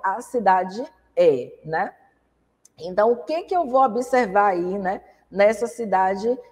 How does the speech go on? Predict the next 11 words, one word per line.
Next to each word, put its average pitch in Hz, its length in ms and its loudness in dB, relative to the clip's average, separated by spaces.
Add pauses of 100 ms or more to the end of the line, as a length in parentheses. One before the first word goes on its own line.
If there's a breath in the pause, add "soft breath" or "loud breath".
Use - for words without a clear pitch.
(160 loud breath)
é, 170 760 2
quando 233 280 4
eu 262 120 6
saio 202 400 0
da 233 160 0
cidade 208 400 0
C 190 260 -4
para 180 200 -2
a - 20 -2
cidade 170 500 -4
E, 151 340 -2